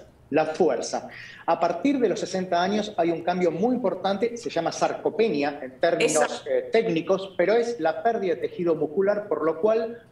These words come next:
Speaker 1: hoy también las investigaciones nos están mostrando que no solo hay que hacer, eh, actividad física desde el punto de vista cardiorrespiratorio, sino que fundamentalmente el trabajo de sobrecarga con el propio peso, con las máquinas en el gimnasio,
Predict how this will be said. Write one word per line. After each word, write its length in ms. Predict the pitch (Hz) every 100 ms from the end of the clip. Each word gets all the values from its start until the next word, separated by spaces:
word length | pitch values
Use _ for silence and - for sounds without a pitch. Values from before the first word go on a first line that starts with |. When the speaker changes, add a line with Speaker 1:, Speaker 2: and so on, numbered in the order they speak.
| _ -
Speaker 1:
hoy 240 | 220 233
también 320 | 196 175 202
las 200 | 185 -
investigaciones 680 | 160 135 - 147 139 156 120
nos 140 | 151
están 260 | 131 - 185
mostrando 560 | 175 - 175 190 185 185
que 80 |
no 160 | 160 190
solo 360 | - 294 247 143
hay 80 |
que 120 | 131 131
hacer, 680 | - 185 185 - - - -
eh, 80 | 135
actividad 760 | 139 185 180 - 180 180 202 -
física 360 | 196 196 160
desde 180 | 139 139
el 100 | -
punto 260 | 190 190 160
de 100 | 165
vista 260 | 165 156
cardiorrespiratorio, 1400 | 160 147 147 147 139 - - 147 135 139 214 208 240 240 - -
sino 300 | - 170 208
que 100 | 202
fundamentalmente 1400 | - 175 160 156 156 160 233 233 190 139 - 117 - 139
el 140 | 139
trabajo 420 | 151 156 208 185
de 80 | 160
sobrecarga 800 | - 170 151 151 - 208 147 127 -
con 100 | 135
el 80 | 127
propio 420 | 175 175 156 -
peso, 360 | 196 - 131
con 120 | 135 135
las 140 | 120
máquinas 420 | 196 202 165 139
en 80 | 147
el 40 | 131
gimnasio, 560 | 147 180 190 226 226